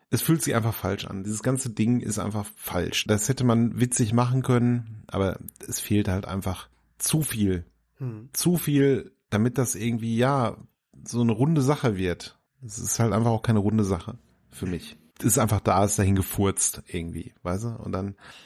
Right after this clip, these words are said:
Speaker 1: ah, wir, wir haben so eine lustige, so eine lustige Ausgangslage, äh, mit dem, mit dem Gehirn und, ach, aber wir machen irgendwie nichts draus und,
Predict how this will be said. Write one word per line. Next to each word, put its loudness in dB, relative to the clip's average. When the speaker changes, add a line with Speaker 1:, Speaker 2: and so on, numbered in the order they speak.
Speaker 1:
ah, 2
wir, 2
wir -2
haben -4
so 0
eine 4
lustige, 2
so -2
eine 2
lustige 2
Ausgangslage, 2
äh, 2
mit 0
dem, 0
mit -4
dem 0
Gehirn 2
und, -6
ach, 0
aber -2
wir 4
machen 4
irgendwie 2
nichts 0
draus -2
und, -8